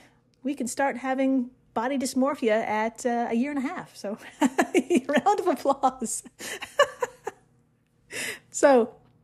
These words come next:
anyway, not having a sense of self yet could be a reason for not recalling the experience of our earliest days,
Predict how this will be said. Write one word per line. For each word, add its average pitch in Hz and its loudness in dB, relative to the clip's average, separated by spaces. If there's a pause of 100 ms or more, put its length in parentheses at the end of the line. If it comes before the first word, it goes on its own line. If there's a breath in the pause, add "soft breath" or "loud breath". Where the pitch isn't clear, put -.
(600)
anyway, 220 4 (320 loud breath)
not 302 4
having 320 4
a 269 6
sense 285 0
of 202 -2
self - 0
yet 254 2
could 330 4
be 269 6
a 196 4
reason 233 8
for 185 -2
not 196 -2
recalling 220 4
the 185 2
experience 285 2 (480 loud breath)
of 180 0
our 170 2
earliest 185 0
days, 214 4